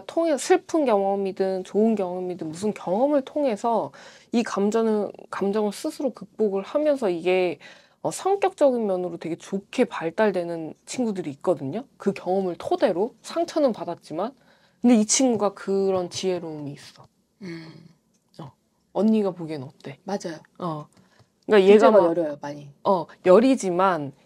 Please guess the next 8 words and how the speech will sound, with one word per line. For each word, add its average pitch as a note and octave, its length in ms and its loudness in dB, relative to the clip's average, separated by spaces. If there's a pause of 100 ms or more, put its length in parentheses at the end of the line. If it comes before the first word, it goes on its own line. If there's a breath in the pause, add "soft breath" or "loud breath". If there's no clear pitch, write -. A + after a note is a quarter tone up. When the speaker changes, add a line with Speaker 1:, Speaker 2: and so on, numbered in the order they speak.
(160 soft breath)
Speaker 1:
이, G#3 160 -2
아직까지 B3+ 760 4
나이가 B3 400 8
어려서 G#3+ 320 6
그냥 G3 220 0
여리게 G3+ 420 2
보일 G3 340 -2
뿐이지 G3 840 -2